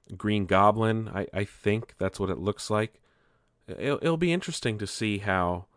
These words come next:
how this movie plays out, 'cause it seems like they're gonna be blending universes a bit, 'cause, uh, if you're unfamiliar, in, in the comics, um,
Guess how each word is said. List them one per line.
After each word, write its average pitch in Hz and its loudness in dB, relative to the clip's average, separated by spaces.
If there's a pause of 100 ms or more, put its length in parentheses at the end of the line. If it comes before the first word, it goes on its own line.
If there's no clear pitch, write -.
(760)
how 117 2
this 113 0
movie 110 0
plays 101 0
out, 92 2
'cause 101 -12
it - -6
seems 104 -4
like 92 0
they're 92 -4
gonna 92 -2
be 87 -4
blending 92 -2
universes 90 -2
a 90 -2
bit, 92 -4
'cause, 92 -4 (240)
uh, 90 0
if - -8
you're 101 2
unfamiliar, 98 2
in, 92 -2
in 98 -2
the 85 -4
comics, - -2 (880)
um, 85 -6